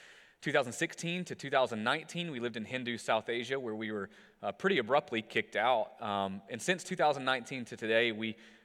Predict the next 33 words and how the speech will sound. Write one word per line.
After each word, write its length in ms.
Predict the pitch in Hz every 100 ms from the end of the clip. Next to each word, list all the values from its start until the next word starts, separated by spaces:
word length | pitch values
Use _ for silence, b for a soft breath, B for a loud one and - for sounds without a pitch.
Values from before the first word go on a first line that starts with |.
| B
find 160 | 117 120
ourselves 260 | 117 120
back 240 | 101 113 104
in 140 | 101
Georgia, 520 | 92 139 147 165 165 156
just 300 | - 123 -
awaiting, 760 | 120 107 113 127 135 113 110 98
um, 440 | 98 101 98 98 95 - _ _ _ _
what 280 | 113 123 123
our 60 | 120
next 200 | 123 -
assignment 440 | 107 110 113 104
could 140 | 107
be 140 | 101 101
from 180 | - 98
the 60 |
Lord. 320 | 98 127 127
And, 120 | 104 95 B B
and 100 | 135
while 140 | 156 269
we 100 | 170
wait, 240 | 131 143
we're 120 | 135
thankful 360 | - 180 220 156
that 60 |
we 140 | 135 127
have 120 | 139
the 60 | 123
chance 320 | - 139 120
to 140 | -
do 200 | 113 131
that, 360 | 131 107 107 B B B B -
um, 320 | 110 104 107